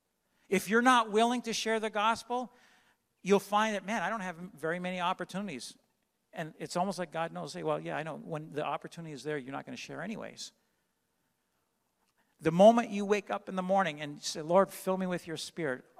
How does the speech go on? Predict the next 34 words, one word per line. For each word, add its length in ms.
the 60
power 340
of 80
the 80
Holy 240
Spirit, 420
as 440
the 80
gospel, 520
or 200
as, 220
as 340
you 100
are 140
willing 300
to 120
be 100
used 320
by 160
God, 380
the 80
Holy 300
Spirit 360
will 160
work 280
through 240
you. 320
And 100
there 140
will 100
be 180
an 200
orchestration 920
of 180